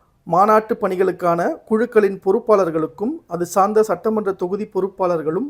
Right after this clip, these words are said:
விரைவில் அறிவிக்கப்பட இருக்கின்றனர் என்பதையும் தெரிவித்துக் கொள்கின்றேன்.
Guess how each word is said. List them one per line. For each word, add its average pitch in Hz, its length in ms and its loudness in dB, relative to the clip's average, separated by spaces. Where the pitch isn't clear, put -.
விரைவில் 202 540 -2
அறிவிக்கப்பட 185 560 -4
இருக்கின்றனர் 156 680 -6
என்பதையும் 160 480 -6
தெரிவித்துக் 180 520 -4
கொள்கின்றேன். 143 460 -6